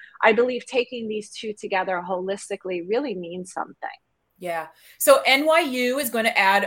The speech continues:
Speaker 2: a, a minor, an A I
Speaker 1: Yeah.
Speaker 2: minor, maybe it's an A Q minor. Sorry, you'll, you'll correct me. I wondered, did student requests sort of push that? Did, did demand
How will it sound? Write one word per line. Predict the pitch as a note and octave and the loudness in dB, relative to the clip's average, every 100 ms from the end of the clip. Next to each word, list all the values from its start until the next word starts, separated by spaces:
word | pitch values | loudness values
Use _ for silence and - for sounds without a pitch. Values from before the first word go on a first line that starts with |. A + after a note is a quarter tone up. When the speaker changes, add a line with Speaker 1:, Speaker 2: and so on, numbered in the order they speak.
| G#3 | 2
Speaker 2:
a, | G3 - | 2 0
a | G3 | -2
minor, | F#3+ F#3+ F#3+ G3 G#3+ | 0 0 0 -2 -2
an | F#3+ F3+ | -2 -2
A | E3+ F#3+ G3+ | 2 2 2
I | F#3+ F#3 F#3 F#3+ - - G3+ | 2 2 0 -2 -8 -6 -4
Speaker 1:
Yeah. | A3 | 0
Speaker 2:
minor, | G3 F3+ G3 | 2 0 0
maybe | G3 G3 | -2 -4
it's | G3+ | -4
an | F#3+ | -4
A | |
Q | F#3 - G#3 | -6 -6 -6
minor. | F3+ F3 G3 | -4 -4 -4
Sorry, | G3 F#3 F#3 | -2 0 0
you'll, | F#3+ F#3+ | -2 -4
you'll | F#3 G3 | -8 -10
correct | - G3+ F3+ F3+ | -4 0 0 -2
me. | G3+ G3 G3 - - - | -4 -4 -6 -12 -20 -2
I | C#4 | 2
wondered, | C#4+ A4+ A#4+ A#3+ - B3 | 4 4 4 4 -4 -6
did | - C#4 A#3+ _ _ - | -4 -4 -6 _ _ -2
student | - - - C4+ C#4+ F4 F#4 F#4 - - - _ | 2 2 2 -2 -2 -4 -8 -8 -8 -10 -12 _
requests | A3+ A#3 - - G3+ B3 A4 - - - - | -2 -2 -4 0 2 4 2 -2 0 -2 0
sort | - B3 | 0 2
of | A3 G3 - - - _ | 0 -2 -10 -18 -20 _
push | - C#4 - | -2 -2 0
that? | F4 F4+ | 0 2
Did, | B3 G3 | 0 -6
did | G#3 F#3+ | -6 -6
demand | G3+ F#3 F3+ E3+ A3 D4 | -6 -6 -4 -2 -4 -6